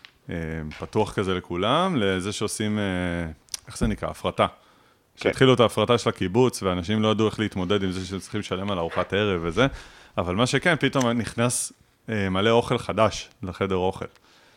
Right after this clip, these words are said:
Speaker 1: של הקיבוץ, ואז היה כאילו, היינו באים לפעמים, והיה פשוט עגלה מלאה במשה בתיבה. מלא משה בתיבה, וזה היה כאילו, אתה יודע, כשאתה ילד, אתה כאילו,
Speaker 2: מה זה?
Speaker 1: תביא, אתה
Speaker 2: בריכת
Speaker 1: יודע,
Speaker 2: כדורים.
Speaker 1: חמש עשרה, אתה יודע,
Speaker 2: כן.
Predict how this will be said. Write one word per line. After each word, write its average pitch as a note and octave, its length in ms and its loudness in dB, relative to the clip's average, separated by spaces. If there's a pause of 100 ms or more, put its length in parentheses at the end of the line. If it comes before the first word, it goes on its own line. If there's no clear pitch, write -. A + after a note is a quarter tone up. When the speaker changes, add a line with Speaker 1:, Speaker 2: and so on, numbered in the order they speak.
(120)
Speaker 1:
של F2 180 -2
הקיבוץ, F#2+ 640 -2 (100)
ואז B2+ 280 6
היה D#3 180 4
כאילו, B2+ 340 2
היינו C3+ 180 2
באים C3 180 4
לפעמים, C#3 420 -2
והיה C#3 340 4 (120)
פשוט D3 220 -8
עגלה A2+ 400 0
מלאה A#2+ 260 2
במשה A#2 400 -2
בתיבה. F2 380 -4 (680)
מלא D3 220 4
משה D3+ 220 0
בתיבה, G#2 320 -4
וזה F2+ 180 -6
היה A2+ 80 0
כאילו, B2 320 2
אתה G#2+ 120 -2
יודע, A#2 100 2
כשאתה - 220 -6
ילד, G#2+ 240 2
אתה - 160 -12
כאילו, F2+ 240 -6 (160)
Speaker 2:
מה D3+ 400 0
זה? D#2+ 120 -8 (640)
Speaker 1:
תביא, B2 540 4
אתה F3 100 -4
Speaker 2:
בריכת A2+ 240 2
Speaker 1:
יודע, C3+ 220 8
Speaker 2:
כדורים. C3 320 6
Speaker 1:
חמש A2+ 320 4
עשרה, A2 300 0
אתה - 200 0
יודע, D#3 220 6
Speaker 2:
כן. C3+ 220 2